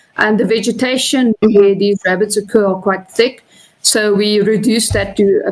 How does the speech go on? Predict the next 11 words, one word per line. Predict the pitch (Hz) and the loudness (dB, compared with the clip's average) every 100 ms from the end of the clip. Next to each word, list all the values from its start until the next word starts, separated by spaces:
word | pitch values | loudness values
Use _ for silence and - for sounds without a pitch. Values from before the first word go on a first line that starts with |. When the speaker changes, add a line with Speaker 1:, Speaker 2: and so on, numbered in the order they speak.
| 190 | -2
Speaker 1:
five-meter | 208 208 196 185 185 175 | -2 0 0 0 0 -2
lead, | 170 170 - | -2 -6 -4
which | 196 214 208 - | 0 0 -2 -2
obviously | 254 262 294 - - 226 226 226 220 214 | -2 0 -2 -4 -2 -2 0 0 -2 -2
makes | 208 190 190 | -2 0 -2
it | 202 | -2
more | 190 202 | 0 0
difficult | 190 - - 208 202 | -2 -8 0 0 0
for | - 196 | 0 2
her | 196 196 | 0 0
to, | 202 190 | 0 0